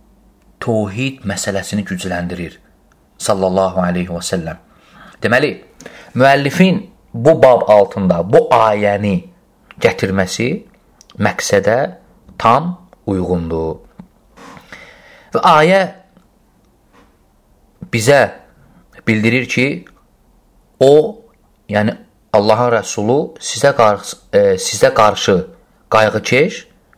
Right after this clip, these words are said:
möminlərə şəfqətli və rəhimlidir. Sonra müəllif bu ayədən sonra, e,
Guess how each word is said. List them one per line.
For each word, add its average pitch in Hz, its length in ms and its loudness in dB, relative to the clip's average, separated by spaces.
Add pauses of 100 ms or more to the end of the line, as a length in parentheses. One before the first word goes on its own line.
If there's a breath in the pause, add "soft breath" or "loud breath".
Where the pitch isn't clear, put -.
(120)
möminlərə 107 560 2
şəfqətli 104 800 -4
və 98 100 2
rəhimlidir. 85 540 -6 (360)
Sonra 185 280 0
müəllif 127 500 -2 (1300 soft breath)
bu 120 160 2
ayədən 104 420 2
sonra, 92 380 -2 (1900 loud breath)
e, 95 100 0